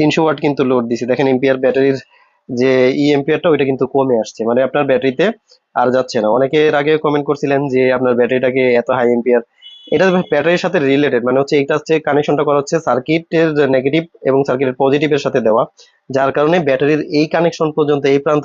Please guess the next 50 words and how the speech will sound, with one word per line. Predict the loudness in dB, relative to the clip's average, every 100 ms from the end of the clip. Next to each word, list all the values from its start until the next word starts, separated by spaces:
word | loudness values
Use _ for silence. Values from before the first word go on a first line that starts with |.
| 0
পর্যন্ত | 0 0 0 -2
কিন্তু | -4 -2 -2
আসতেছে | -2 -4 -4 -4
না। | -6 _ _ _ _ -4
তো | 0 2
যেগুলা | 2 2 2
কন্ট্রোলারের | 0 0 0 2 0
সাথে | -2 0
ব্যাটারি | 0 0 0 0
এই | 0
প্রান্তে | -2 0 0
লাগানো, | 0 2 2
ওইগুলাও | 2 2 0 2
কিন্তু | 2 0
এই | 0
প্রান্ত | 0 0 -2
পর্যন্ত | 0 0 0 0 0
ইন | 2 0
হচ্ছে, | 0 0
ব্যাটারিতে | 2 0 0
এক্সট্রা | -2 -2
অ্যাম্পিয়ার | -2 0 -2
ঢুকতেছে | -2 -4 -2
না। | -2
এটা | 0 0
হয়তো | 0 0
বোঝার | 2 2 0
ভুল। | 0 -2 -6 _ -20 -20 _
তো | 0 2 2
এজন্য | 2 2 2
এর | 0
আগের | 0 -2 -2
একটা | -2 -2
ভিডিওতে | -2 -2 -2
আমি | 0
দেখাই | -2 -2 -4
দিছিলাম | -2 -2 0
যে | 0 0
লোড | 0 -2 -2 0
অফ, | 0 0 0
মানে | 2 2 2
লোড | 2 2
অফ | 0 -2
অবস্থায় | -4 -4 -4 -2
দেড় | -2
অ্যাম্পিয়ার, | -2 -2 -4
দুই | -2 -2
অ্যাম্পিয়ার | 0 -2 -2
কিন্তু | -4 -2
নেই, | -2